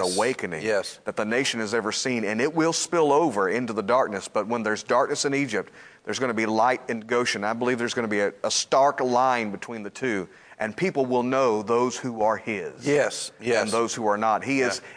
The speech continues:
Speaker 2: Yeah.
Speaker 1: exalting those who are his and exposing those who are his enemies. So now's the time to get on the right train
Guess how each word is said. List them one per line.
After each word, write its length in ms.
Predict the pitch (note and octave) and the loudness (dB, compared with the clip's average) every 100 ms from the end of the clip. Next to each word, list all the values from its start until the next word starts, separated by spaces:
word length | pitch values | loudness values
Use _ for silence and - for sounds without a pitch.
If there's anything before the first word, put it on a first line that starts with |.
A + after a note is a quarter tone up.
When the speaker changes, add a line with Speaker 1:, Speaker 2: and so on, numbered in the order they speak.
| - | -2
Speaker 2:
Yeah. 80 | C3 | 0
Speaker 1:
exalting 720 | A2+ - C#3 E3+ G3 G#3+ F3 | 0 2 4 4 4 2 4
those 300 | D#3+ E3+ D#3+ | 4 4 2
who 140 | D#3+ | 2
are 120 | D3 | 2
his 480 | B2+ C#3+ A2+ G2+ F#2 - - | 2 0 0 0 -4 -12 -6
and 120 | A#2+ A#2 | -2 0
exposing 720 | A2 - - C#3 D3+ D3+ C3+ | 0 -2 2 4 4 0 2
those 280 | C3 C3+ C3 | 2 2 2
who 100 | B2 | 2
are 140 | A2+ | 2
his 240 | A2+ A2 - | 0 -2 -2
enemies. 540 | C3+ A#2+ G2+ E2 - - - - | 0 0 -2 -4 -8 -16 -20 -12
So 140 | - | -8
now's 320 | A#2 C#3 D#3+ | -2 0 2
the 80 | D3+ | 0
time 300 | - D3+ C#3 | 0 0 2
to 60 | B2+ | 0
get 160 | C3 C3 | 2 2
on 140 | B2 | 2
the 60 | A2 | 2
right 320 | A2+ A#2+ A2+ | 4 2 0
train 540 | - B2+ A2+ F#2 D#2 | -2 0 0 -2 -6